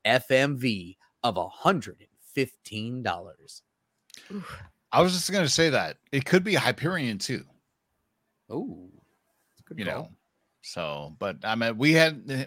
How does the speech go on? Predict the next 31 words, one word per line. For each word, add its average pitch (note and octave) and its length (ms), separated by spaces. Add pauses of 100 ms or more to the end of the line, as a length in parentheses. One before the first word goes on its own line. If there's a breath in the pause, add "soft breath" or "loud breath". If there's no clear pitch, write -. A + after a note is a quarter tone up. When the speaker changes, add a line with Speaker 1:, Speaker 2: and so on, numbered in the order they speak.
Speaker 3:
we, D3+ 180
you E3+ 220
know, A#2+ 100
we C#3 140
had D3 140
him D3 120
on C3 120
a A2+ 120
long-term A#2 460
spec C3 300
list F#2+ 200
a F2+ 40
while F#2 320
ago, C#2+ 200
so, D2 720
um, D2+ 680
you A2+ 120
know, C2+ 360
it - 80
could C3 180
be C3+ 320
either B2+ 160
or, A2 560
but, D#2 300
um, D#2 580 (280)
you G2 100
know, D#2+ 280 (360)
part A#2+ 180
of G#2+ 100
the F2 60
Thunderbolts, C#3 600